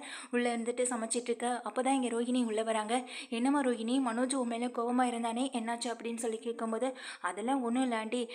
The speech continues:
அவன்கிட்ட ஒரு சின்ன விஷயத்த சொல்லாம மறைச்சிட்டேன், அதுக்கு தான் என்கிட்ட இவ்வளவு கோவப்பட்டு பேசிட்டான்.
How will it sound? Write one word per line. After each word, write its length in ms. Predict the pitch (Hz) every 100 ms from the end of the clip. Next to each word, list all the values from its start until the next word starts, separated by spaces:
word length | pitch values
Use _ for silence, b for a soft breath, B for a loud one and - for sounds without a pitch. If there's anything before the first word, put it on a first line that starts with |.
| B
அவன்கிட்ட 400 | - 202 196 269
ஒரு 160 | 277 240
சின்ன 240 | - 247 277
விஷயத்த 360 | 262 247 254 254
சொல்லாம 380 | 220 214 240 262
மறைச்சிட்டேன், 520 | 226 226 233 208 208
அதுக்கு 260 | 190 220 226
தான் 180 | 262 277
என்கிட்ட 260 | 240 247
இவ்வளவு 320 | 254 220 226
கோவப்பட்டு 440 | 226 233 233 233 233
பேசிட்டான். 440 | 220 220 214 208